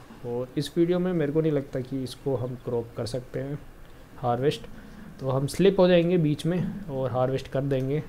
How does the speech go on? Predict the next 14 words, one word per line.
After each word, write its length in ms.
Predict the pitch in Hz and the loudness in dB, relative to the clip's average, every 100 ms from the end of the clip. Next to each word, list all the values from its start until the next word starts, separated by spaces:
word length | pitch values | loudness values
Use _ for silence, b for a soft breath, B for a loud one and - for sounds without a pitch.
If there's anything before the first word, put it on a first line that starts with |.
| - | -8
क्योंकि 360 | 135 131 135 135 - | -8 -4 -4 -4 -6
contract 560 | - 147 147 170 165 - - - - | -2 -2 0 0 0 -2 -14 -16 -4
देखेंगे 420 | 170 175 170 160 151 | -2 2 2 2 2
कि 100 | 147 | 2
contract 480 | 147 143 151 143 | 0 0 -2 -2
अच्छा 300 | 135 - 143 | -4 -2 -4
है 180 | 120 131 | -2 0
या 80 | 131 | 0
नहीं। 180 | 127 147 B B B B - | -2 -4 B B B B -8
और 160 | 131 135 | -2 0
अभी 240 | 131 139 | 2 2
हम 140 | 131 147 | 0 0
ना 380 | 156 165 165 160 - - | -2 -2 -2 -6 -12 -4
कुछ 320 | 147 - | -4 -4